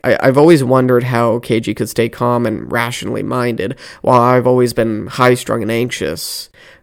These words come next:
But her calm is one of the reasons why I was attracted to her in the first place. She has a strength that I want to have myself. I guess you could say that I want to be more like her, and I think that's a good sign in a relationship.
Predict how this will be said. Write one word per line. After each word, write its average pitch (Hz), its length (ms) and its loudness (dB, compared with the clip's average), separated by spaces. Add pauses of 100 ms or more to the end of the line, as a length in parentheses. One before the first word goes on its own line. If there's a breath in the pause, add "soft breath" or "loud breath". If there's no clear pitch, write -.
(120)
But 127 240 4
her 127 200 4
calm 127 580 2
is 120 280 0
one 123 160 0
of 120 60 -2
the 120 80 -2
reasons 120 380 2
why 123 200 0
I 123 100 2
was 120 140 0
attracted 120 420 -4
to 127 100 0
her 127 140 2
in 123 120 4
the 123 40 -4
first - 380 -2
place. - 500 -6 (300 loud breath)
She - 160 0
has 185 160 6
a 123 180 4
strength - 720 -2
that 123 280 0
I 80 320 -4 (220)
want 113 340 -2
to 117 80 -6
have 117 220 -2
myself. - 800 -6 (380 loud breath)
I - 240 -14
guess - 280 6
you 156 60 2
could 151 140 0
say 160 180 4
that 151 140 6
I 147 60 4
want 143 180 2
to 143 60 -2
be 143 160 2
more 139 220 4
like 131 260 0
her, 139 320 4
and 92 160 -4
I 87 160 -4
think 131 320 -4
that's 143 180 -4
a 156 60 2
good 143 320 0
sign 131 340 2
in 131 80 2
a 127 80 2
relationship. 107 960 -2